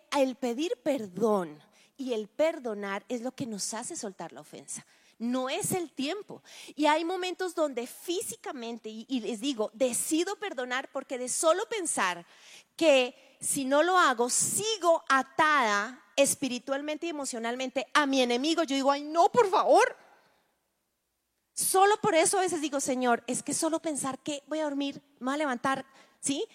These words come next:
Emocionalmente y espiritualmente atado con la silla y con el fulano o la fulana, no, gracias, yo quiero dormir sin esto".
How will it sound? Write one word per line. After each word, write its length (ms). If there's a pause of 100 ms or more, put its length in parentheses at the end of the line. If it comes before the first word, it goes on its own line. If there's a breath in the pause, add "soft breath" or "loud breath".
(140 soft breath)
Emocionalmente 840
y 20
espiritualmente 560
atado 440
con 180
la 100
silla 420
y 120
con 200
el 140
fulano 400
o 60
la 120
fulana, 400
no, 160
gracias, 380
yo 100
quiero 200
dormir 420 (500)
sin 260
esto". 280